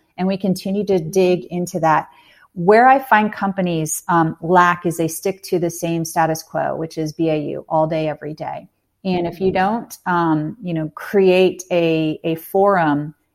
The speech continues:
an emotion for agile and speed testing and innovation and an incubation where it's okay to fail. And, you know, I talk about a lot of pay to play, um, a lot of optimization.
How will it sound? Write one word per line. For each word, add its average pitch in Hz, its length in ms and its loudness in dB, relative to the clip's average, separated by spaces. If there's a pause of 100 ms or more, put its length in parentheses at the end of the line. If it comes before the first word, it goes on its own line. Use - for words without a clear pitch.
(120)
an 180 100 2
emotion 170 680 -2
for - 240 -4
agile 165 520 0
and 170 140 -6
speed 165 500 -4
testing 170 520 -4
and 165 140 -6
innovation 175 1000 -6 (180)
and 202 80 2
an 190 200 0
incubation 190 720 -2
where 180 320 -2
it's 180 180 -4
okay 180 320 -4
to 185 80 -2
fail. 180 540 -2 (440)
And, 170 480 0
you 185 80 -2
know, 170 80 0
I 170 100 0
talk 185 220 0
about 170 360 0
a 175 80 -4
lot 175 280 2
of 180 120 -4
pay 190 160 -2
to 180 80 -2
play, 190 520 -2 (260)
um, 170 320 -4
a 196 60 2
lot 185 260 4
of 180 80 0
optimization. 180 1120 -4